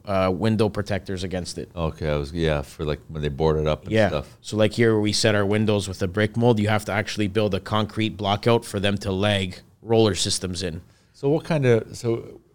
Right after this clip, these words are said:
Speaker 2: because the air, the hot air coming off the ocean, that's a, that's a salty air.
Speaker 1: Yeah.
Speaker 2: What kind of corrosion does that prese-, present on a lot of those buildings?
Speaker 1: I, I think it's, I haven't been around long enough to see it yet, but from what I've been talking with, with the guys,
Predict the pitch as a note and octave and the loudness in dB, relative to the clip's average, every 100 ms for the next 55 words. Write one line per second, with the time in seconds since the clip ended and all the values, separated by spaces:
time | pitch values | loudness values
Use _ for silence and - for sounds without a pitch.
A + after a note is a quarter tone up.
0 | - G#2+ B2+ G#2+ A2+ G#2+ C#3+ A#2 G2+ E2+ | -20 -4 0 2 2 4 6 8 6 4
1 | D#2 A2 A2+ - G#2+ G2+ - F#2+ F#2 F#2 | 2 2 0 2 0 2 0 -2 0 0
2 | E2 - D#2+ D2+ A#2 B2+ - D2+ F2 - | -2 -2 -2 2 0 0 -2 -4 -4 -4
3 | D2+ F#2+ - C#2+ - - G2 - D2+ - | -2 -2 -4 -6 -4 0 -2 -2 -6 0
4 | F#2+ E2 - - - F#2+ F#2 - - F#2+ | 0 0 -2 -12 -12 -8 -8 -10 -10 -8
5 | - G2+ F2+ - G2 F2 F2+ F#2 F2+ D#2 | -2 0 0 -2 -2 4 4 4 0 -4
6 | C#2+ D2 - D#2+ C#2+ - - - D2+ D2+ | -2 -6 -6 -8 -6 -8 -14 -12 -6 -6
7 | C#2+ D2+ C#2+ C#2 D2+ C#2+ C#2+ C2 D2+ C#2 | -6 -8 -8 -4 -2 -2 -6 -6 -8 -8
8 | C#2 - A2 - A2 C3+ B2+ A2+ A#2+ E2+ | -10 -8 -4 -4 0 0 2 0 -4 -6
9 | F#2+ A2+ B2+ A#2 A2 A#2 A#2 A#2 A2+ A#2 | -4 2 2 2 2 4 4 4 2 2
10 | A2+ - G#2 - A#2 A#2 A#2 B2 - F#2+ | 0 0 -4 0 0 2 2 2 2 -2
11 | - - G#2 G2 G#2 A2+ G2+ G2+ F#2+ A2 | -4 -6 -2 2 6 6 6 2 2 2
12 | - G#2+ F#2+ F2 F#2+ F#2 F2+ G#2 B2+ B2+ | 4 2 0 -6 -6 -4 2 6 6 6